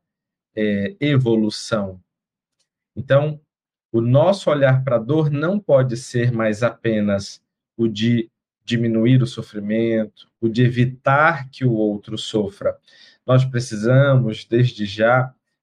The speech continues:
fazer uma análise mais amadurecida da dor do outro, assim como da nossa dor, pra que a gente compreenda o que é preciso, o que é necessário.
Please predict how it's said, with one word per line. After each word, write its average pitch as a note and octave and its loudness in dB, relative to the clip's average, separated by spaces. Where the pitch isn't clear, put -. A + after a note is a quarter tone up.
fazer A#2 -2
uma B2 0
análise A#2+ 0
mais B2 0
amadurecida C3 0
da G#2+ 2
dor G2+ -6
do G#2 -6
outro, F#2 -4
assim E3+ -4
como C#3 0
da A#2+ 4
nossa A2 -2
dor, F#2+ -6
pra A#2 -2
que B2+ -4
a - 0
gente B2 -2
compreenda C#3+ 0
o G#2 -4
que F3 0
é B2+ 2
preciso, G#2 -2
o A#2 -2
que C#3+ -2
é C3+ 6
necessário. B2 0